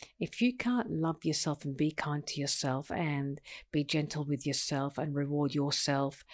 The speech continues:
and then stay open, you know, like, with an open heart for yourself and look at yourself in the mirror every single day and say to yourself, "I love you exactly as you are, with no conditions whatsoever, not based on what you've achieved, not based on how much money you've got,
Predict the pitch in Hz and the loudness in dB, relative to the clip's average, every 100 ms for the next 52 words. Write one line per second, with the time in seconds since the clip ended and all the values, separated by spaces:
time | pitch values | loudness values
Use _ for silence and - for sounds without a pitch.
0 | - - - - 156 147 156 151 151 - | -16 -16 -8 -2 0 2 2 2 2 0
1 | 151 143 175 160 151 143 160 - - 214 | 2 0 0 -2 -2 -4 -4 -8 -2 0
2 | 147 139 110 175 - 151 151 175 160 143 | 2 0 -2 -4 -2 0 0 -2 -2 -4
3 | 147 147 - - - _ - 202 180 147 | -2 -2 -4 -8 -20 _ 0 4 6 4
4 | 139 - - 156 143 165 160 202 - 226 | 2 0 2 2 2 0 0 0 2 2
5 | - 165 156 151 147 156 147 - 170 175 | 4 2 2 0 2 4 4 2 -2 -2
6 | - 151 147 151 143 135 - - - - | 0 0 0 2 2 0 -4 -10 -10 -10
7 | - 160 147 170 170 - 151 143 151 151 | -2 0 2 2 2 2 0 2 0 0
8 | - 165 156 151 147 - 147 139 - 151 | 0 0 2 2 0 -2 0 2 0 -2
9 | 151 165 - - 147 147 180 143 139 139 | 0 0 -2 -2 0 0 0 0 -2 -2
10 | 240 226 160 135 151 151 151 156 208 214 | 0 0 0 0 -2 0 2 2 2 2
11 | 226 196 180 170 151 165 - 175 165 147 | 2 4 2 0 0 -2 -2 0 0 0
12 | 135 185 208 202 196 - 226 202 226 220 | -2 -2 0 2 2 2 2 2 2 2
13 | 214 - - 143 147 175 - 196 196 - | 0 -2 0 0 0 -2 -2 0 0 0
14 | 185 196 196 - 190 170 151 143 - 147 | 0 2 0 0 0 2 2 0 0 -2